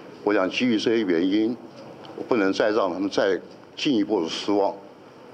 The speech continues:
所以我绝对会严守岗位，恪尽我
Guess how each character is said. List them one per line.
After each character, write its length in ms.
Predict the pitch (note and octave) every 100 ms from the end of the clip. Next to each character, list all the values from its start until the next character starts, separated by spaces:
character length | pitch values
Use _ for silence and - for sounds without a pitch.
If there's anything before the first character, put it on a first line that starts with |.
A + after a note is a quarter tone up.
| -
所 140 | - G#2
以 20 |
我 120 | F2+
绝 180 | D#2 F#2
对 140 | F#2+
会 200 | G2+ G2
严 220 | D#2+ F2+ -
守 160 | G2+
岗 240 | - E2+ E2
位， 240 | G#2+ G2 - - - -
恪 180 | - A#2+
尽 280 | F#2 G#2+ F#2+
我 340 | D#2+ D2 D2+